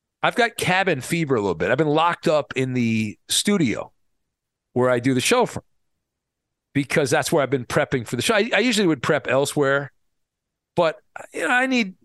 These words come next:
need no distractions. I don't need anyone, uh, yapping or anything like that. So, so I've had to kinda stay off in the corner here, and I need laser-like focus, Danny. I haven't had a lot of laser-like focus, so I've been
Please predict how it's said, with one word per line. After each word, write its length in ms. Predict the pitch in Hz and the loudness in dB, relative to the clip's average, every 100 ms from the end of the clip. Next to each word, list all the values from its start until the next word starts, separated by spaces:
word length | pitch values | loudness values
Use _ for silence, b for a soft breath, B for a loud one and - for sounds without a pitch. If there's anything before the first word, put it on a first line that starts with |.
| _ | _
need 420 | 214 233 220 175 - - | -6 -2 -2 -4 -14 -4
no 260 | 185 185 | 2 2
distractions. 840 | 151 - 185 147 143 - 240 233 | 2 0 0 0 -2 -2 -2 0
I 180 | 185 165 | 0 2
don't 160 | 180 170 | 0 0
need 180 | 165 147 | 0 0
anyone, 640 | 147 139 135 123 123 117 | 0 0 -2 -2 -4 -2
uh, 280 | 110 113 110 | -2 -2 -2
yapping 420 | 107 113 117 120 | -2 -2 0 -2
or 40 | |
anything 180 | 110 110 | -2 -4
like 160 | 107 107 | -4 -2
that. 240 | 117 180 | -2 -2
So, 380 | - 135 123 120 B B B B B | 0 0 0 -2 B B B B B
so 140 | - | -2
I've 80 | 131 | 0
had 140 | 147 143 | 0 -2
to 40 | |
kinda 200 | - 143 | 0 0
stay 320 | - - 156 | 0 0 2
off 260 | 143 135 127 | 4 2 0
in 120 | 127 | -2
the 140 | 110 107 | -4 -4
corner 580 | - 123 233 240 220 | -4 0 2 4 2
here, 920 | 202 190 190 185 180 175 170 165 160 135 | 2 2 2 2 2 2 2 2 2 0
and 440 | 120 117 117 117 | -2 -2 -2 -2
I 100 | 117 | 0
need 240 | 139 143 | 0 0
laser-like 720 | 131 151 190 165 170 151 143 - | 0 2 2 2 2 2 0 -2
focus, 540 | 180 202 202 202 - | 0 0 0 -2 0
Danny. 720 | 185 185 185 180 175 175 165 | 0 0 0 0 0 2 2
I 80 | 139 | 0
haven't 180 | 143 127 | 0 0
had 220 | 165 185 | 0 0
a 60 | 175 | 0
lot 280 | 170 160 | 2 0
of 60 | 156 | 0
laser-like 480 | 147 160 143 147 143 | -2 -2 0 0 -2
focus, 480 | - 139 139 147 - | -2 -2 0 -4 -2
so 160 | 131 | 0
I've 140 | 120 120 | 2 0
been 200 | 123 | -2